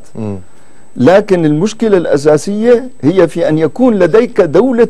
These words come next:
Speaker 2: مؤسسات، دولة قانون، سلطة قضائية مستقلة،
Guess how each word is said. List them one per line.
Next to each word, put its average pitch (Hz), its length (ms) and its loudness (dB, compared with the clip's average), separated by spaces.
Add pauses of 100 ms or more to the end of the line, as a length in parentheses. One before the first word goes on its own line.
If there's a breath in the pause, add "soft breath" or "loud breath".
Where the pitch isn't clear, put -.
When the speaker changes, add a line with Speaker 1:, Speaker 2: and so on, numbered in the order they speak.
Speaker 2:
مؤسسات، 123 680 -4 (420 soft breath)
دولة 226 440 4 (140)
قانون، 147 380 2 (580 soft breath)
سلطة - 400 0
قضائية 185 600 4
مستقلة، 156 680 -2